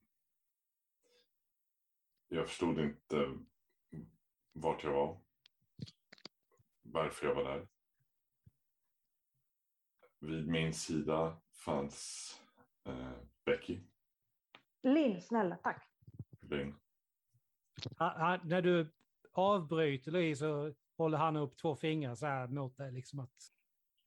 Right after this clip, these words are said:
Speaker 1: Jag, eh, jag kände en hunger.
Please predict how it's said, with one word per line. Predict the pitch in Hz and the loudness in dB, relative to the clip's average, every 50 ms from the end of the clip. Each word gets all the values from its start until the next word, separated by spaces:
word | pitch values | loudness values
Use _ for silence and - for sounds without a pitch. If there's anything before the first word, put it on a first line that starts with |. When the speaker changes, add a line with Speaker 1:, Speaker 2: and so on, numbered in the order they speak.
| _ _ _ _ _ _ - - - - - _ _ | _ _ _ _ _ _ -20 -20 -20 -20 -20 _ _
Speaker 1:
Jag, | - 80 82 82 80 80 80 80 78 76 73 71 | -2 2 4 4 6 6 6 4 4 2 2 0
eh, | 80 80 78 76 76 76 73 71 73 - _ _ _ _ _ _ _ _ _ _ _ _ _ _ _ _ _ _ _ _ _ _ _ _ _ _ _ _ _ | 0 2 2 2 0 0 -2 -4 -8 -16 _ _ _ _ _ _ _ _ _ _ _ _ _ _ _ _ _ _ _ _ _ _ _ _ _ _ _ _ _
jag | - 85 87 82 80 | 0 4 4 4 4
kände | - 98 85 82 82 80 | 4 2 2 2 2 2
en | 80 | 2
hunger. | 82 82 78 78 80 82 85 101 101 | 2 0 0 2 2 2 0 0 -4